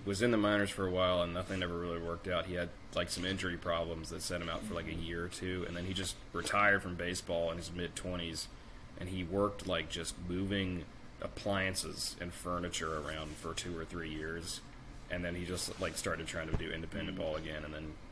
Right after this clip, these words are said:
Speaker 1: found his way to the Rangers, and then got traded to us for Colby Allard. Um, so he's got a cool story,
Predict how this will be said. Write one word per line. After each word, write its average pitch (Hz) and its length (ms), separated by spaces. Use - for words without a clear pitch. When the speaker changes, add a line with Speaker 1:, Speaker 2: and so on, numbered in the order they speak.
Speaker 1:
found 80 200
his 78 120
way 80 120
to 80 80
the 78 100
Rangers, 80 520
and 78 80
then 76 180
got 76 180
traded 76 300
to 78 160
us 78 360
for 85 60
Colby 78 300
Allard. 76 340
Um, 76 340
so 90 140
he's 85 140
got 101 140
a 90 40
cool 90 220
story, 85 580